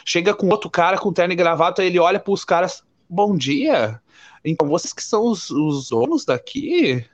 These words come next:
<laughs> Ele, ele já come-, ele já age diferente. "Ah, eu vim com meu advogado." "Ah, então o senhor é advogado?" "Não, olha só, eu, eu, eu achei isso aqui errado." Sabe? Ele, ele, a diferença de tratamento é absurda.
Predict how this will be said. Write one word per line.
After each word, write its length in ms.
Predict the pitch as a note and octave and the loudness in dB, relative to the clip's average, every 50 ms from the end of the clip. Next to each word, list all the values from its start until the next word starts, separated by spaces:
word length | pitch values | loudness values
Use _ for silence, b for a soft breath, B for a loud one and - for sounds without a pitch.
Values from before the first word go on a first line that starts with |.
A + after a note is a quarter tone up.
| _ _ _ | _ _ _
<laughs> 1200 | A3 G3 E3+ - G3 F3+ E3 - F#3 E3 D#3+ - - - G3 G3+ F#3+ F3+ F3 - - - - - - | -2 -2 0 2 2 0 2 2 2 2 2 0 -4 -6 -4 -4 -4 -6 -10 -12 -14 -14 -12 -2 0
Ele, 300 | C#3 D3 E3 G3 G#3 G3+ E3 | 2 4 4 4 4 4 4
ele 280 | F#3 F#3+ F#3+ A3+ A#3 | 4 4 4 2 2
já 140 | G3 A3 A3+ | 2 2 2
come-, 300 | A3+ - A#3+ G3+ G#3 G#3+ - | 2 2 2 2 2 2 2
ele 100 | F3+ F3 | 0 2
já 160 | E3+ F#3 D#3+ F3+ | 2 2 4 4
age 200 | A3 C4+ B3 A3 | 2 2 0 -2
diferente. 680 | F3+ - - F#3+ B2 C3 A#2+ A2+ G#2 - A#2 G#2+ - _ _ _ _ _ _ _ _ _ _ _ _ _ | -2 0 2 2 2 2 0 -2 -4 -6 -8 -10 -12 _ _ _ _ _ _ _ _ _ _ _ _ _
"Ah, 280 | - E3+ A#3 D#4 D#4 C4 | 0 0 2 2 2 2
eu 100 | - E3+ | 2 0
vim 120 | D#3 G3+ - | 0 0 -2
com 80 | - | 0
meu 100 | C4+ B3+ | 2 2
advogado." 500 | B3 G3+ E3+ G3+ G3 F3 E3+ F3 G3 - - - | 2 2 0 0 0 2 2 0 0 -2 -2 -2
"Ah, 280 | C#3+ F3 A3 C4 C#4 B3 | -2 0 0 0 0 0
então 260 | G3 - - E3+ G3+ | 0 0 -2 -2 -2
o 40 | A3+ | -4
senhor 280 | - - C3 C#3 - | -6 -6 -4 -2 0
é 40 | - | 0
advogado?" 440 | A#3+ F#3 D#3+ E3 C#3+ C3+ D#3 F3+ - - | -2 0 -2 -2 -2 -2 -2 -4 -4 -4
"Não, 160 | E3+ G3+ G#3 - | -2 -2 0 0
olha 240 | - C3 D#3 G3+ B3 | 0 2 2 2 2
só, 320 | A#3+ - - F#3 B2+ A#2 | 0 -2 0 0 0 0
eu, 180 | G#2+ G#2+ B2+ - _ | 0 -2 -2 -2 _
eu, 180 | C3 C3+ C#3+ C3+ | 0 0 2 4
eu 100 | E3 G3+ | 4 4
achei 220 | C#4 - - F3 E3 | 4 4 2 -2 -2
isso 160 | - - E3+ | 0 0 -2
aqui 200 | E3 - - D3 | -2 0 0 0
errado." 680 | E3+ G#3+ C#3 A#2 A#2 C#3+ G3+ C4 B3+ - - G2+ - - _ _ _ _ _ _ | 0 2 2 2 2 2 2 0 0 -2 -6 -12 -12 -14 _ _ _ _ _ _
Sabe? 400 | - - A2+ C3+ E3+ G#3 G3 - - | -4 0 0 2 2 2 0 0 0
Ele, 220 | B2+ C#3 E3+ E3+ - | 2 2 2 2 0
ele, 180 | E3 F3+ F3 - | 0 0 0 0
a 100 | D#3+ E3 | -2 -2
diferença 720 | D#3 F3+ G#3 - C#4+ B3+ F#3 C#3+ E3+ A#3 C#4+ - - E3 | 0 -2 -2 2 2 2 2 2 2 0 0 0 0 -2
de 80 | D#3 D3+ | -2 0
tratamento 580 | - E3 E3 - D#3 C3 C#3 D3+ F3+ A3 - A#3+ | 0 -2 0 0 -2 -2 0 -2 -2 0 0 0
é 40 | |
absurda. 720 | A#3 C#4 D#4 - - - G#3+ A#3+ D#4+ E4 B3+ G3+ G#2+ G2+ | 0 2 0 -4 -4 -2 -2 0 0 0 2 0 0 0